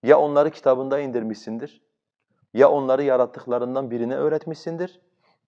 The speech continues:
ya da gayb ilminde kendi katında saklamışsındır. Yani hiç kimseye öğretmediğin, sadece kendi katında kendine tercih etmiş olduğun isimlerinle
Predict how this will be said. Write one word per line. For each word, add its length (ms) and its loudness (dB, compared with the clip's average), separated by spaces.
ya 240 6
da 280 2
gayb 400 6
ilminde 840 -4
kendi 320 -6
katında 420 -8
saklamışsındır. 880 -10
Yani 140 -6
hiç 220 -14
kimseye 380 -4
öğretmediğin, 680 -2
sadece 460 2
kendi 260 -6
katında 400 -6
kendine 380 -8
tercih 320 -6
etmiş 260 -12
olduğun 260 -10
isimlerinle 680 -12